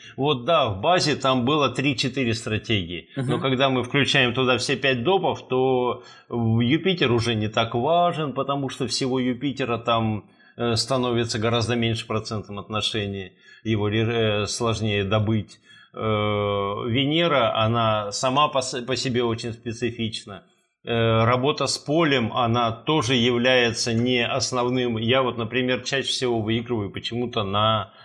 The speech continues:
Speaker 1: очках на картах. То есть
Speaker 2: Мгм.
Speaker 1: я беру карты, которые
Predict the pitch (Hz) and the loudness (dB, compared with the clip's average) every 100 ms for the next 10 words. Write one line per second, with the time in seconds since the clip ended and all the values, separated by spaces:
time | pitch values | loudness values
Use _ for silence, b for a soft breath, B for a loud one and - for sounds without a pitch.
0 | B 98 - 117 113 95 - 90 - - | B -6 -2 -2 -2 -4 -2 -4 -6 -20
1 | _ _ _ _ _ - 95 147 139 104 | _ _ _ _ _ -6 -4 -2 0 0
2 | 98 104 107 101 98 104 113 131 160 - | 2 0 0 0 -2 -4 -4 0 0 0
3 | 117 98 107 95 95 95 | -4 -2 0 0 0 -4